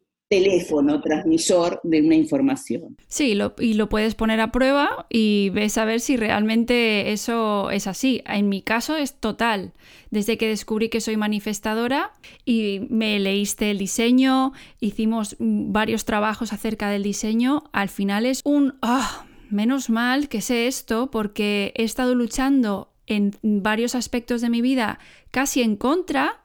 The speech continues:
Speaker 2: a veces de esa energía que está, es mi mapa, y es una liberación saberlo, porque al final, vale, lo puedes poner a prueba, a ver si sigue funcionándome las formas anticuadas,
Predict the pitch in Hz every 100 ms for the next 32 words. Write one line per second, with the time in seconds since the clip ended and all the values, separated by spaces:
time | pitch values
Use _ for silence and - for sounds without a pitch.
0 | _ _ _ - 226 254 320 277 214 202
1 | 220 302 277 277 262 359 359 247 190 -
2 | 226 262 254 262 285 247 269 - 269 440
3 | - 247 240 381 403 381 320 214 202 262
4 | 330 320 262 339 349 254 233 220 220 208
5 | - 226 220 262 262 311 453 - _ _
6 | _ 226 233 220 311 254 233 226 247 247
7 | 254 311 330 403 - - - 226 269 -
8 | 277 - - 262 254 247 254 254 254 269
9 | 294 247 220 175 _ _ 220 208 196 -
10 | 226 247 233 240 247 269 269 247 202 -